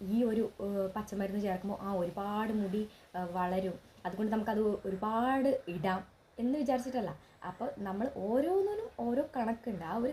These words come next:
കണക്കിനനുസരിച്ചാണ് നമ്മൾ ഓരോ, ആ, പച്ചമരുന്നുകളും അതിൽ ചേർക്കുന്നത്. അതുകൊണ്ട് തന്നെയാണ് നൂറ് ശതമാനം നാച്ചുറൽ ആയിട്ടുള്ള ആയുർവേദ പച്ചമരുന്നുകൾ യൂസ് ചെയ്യുന്നത് കൊണ്ട് തന്നെയാണ്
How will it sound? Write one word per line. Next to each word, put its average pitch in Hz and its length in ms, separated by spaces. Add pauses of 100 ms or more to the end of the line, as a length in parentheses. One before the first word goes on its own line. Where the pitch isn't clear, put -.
(120)
കണക്കിനനുസരിച്ചാണ് 226 1120
നമ്മൾ 202 360 (380)
ഓരോ, 202 360 (360)
ആ, 185 260
പച്ചമരുന്നുകളും 196 760
അതിൽ 190 220
ചേർക്കുന്നത്. 175 580 (300)
അതുകൊണ്ട് 208 520
തന്നെയാണ് 196 380
നൂറ് 214 260
ശതമാനം 226 580
നാച്ചുറൽ 208 560
ആയിട്ടുള്ള 196 380 (340)
ആയുർവേദ 214 480
പച്ചമരുന്നുകൾ 226 760
യൂസ് 208 420
ചെയ്യുന്നത് 202 540
കൊണ്ട് 233 500
തന്നെയാണ് 208 420